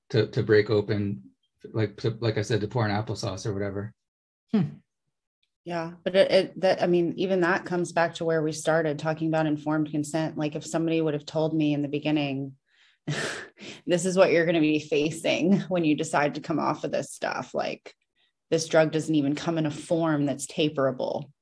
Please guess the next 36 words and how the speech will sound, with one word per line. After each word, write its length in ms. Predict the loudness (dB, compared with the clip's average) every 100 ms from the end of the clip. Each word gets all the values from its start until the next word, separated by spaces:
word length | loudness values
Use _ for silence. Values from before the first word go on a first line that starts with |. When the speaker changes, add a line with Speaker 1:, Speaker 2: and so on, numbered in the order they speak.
| -4
Speaker 3:
you 140 | 0
know, 360 | 0 0 -6 -10 _ _ -8
it's 160 | -4
something 320 | -2 0 0 -4
to 80 |
think 220 | -2 -2 -2
about. 360 | -4 -6 -8 _ _ _ _ _ _ _ _ _ _ _ _ _
Speaker 1:
Yeah. 200 | 2 2 0 _ 2
Oh, 80 | 6
Speaker 3:
So 40 |
Speaker 1:
yeah, 180 | 8 6
that, 120 | 4
that's 220 | 2 0 2
definitely, 560 | 0 0 0 2 4
uh, 160 | 2 -2 -8 _ _ -4
important. 480 | -2 2 2 0 -2 -8 _ 2
I, 140 | 2
I 140 | 6 4
wanted 220 | 4 4
to 240 | 2 2 -4
just, 260 | 0 0 0 -4
uh, 60 | -4 -4 -20 -20 _ _ -14 -4
bring 280 | 2 4
up 140 | 4 4
also 340 | 2 2 2
the 140 | 2 0
fact 340 | 0 0 0
that, 140 | 2
uh, 240 | 2 2 0
if 160 | -2 0
anybody's 400 | 2 2 2 2
listening 300 | 2 2 2
to 60 |
this 180 | 2 0
and 80 | 2
they 240 | 2 2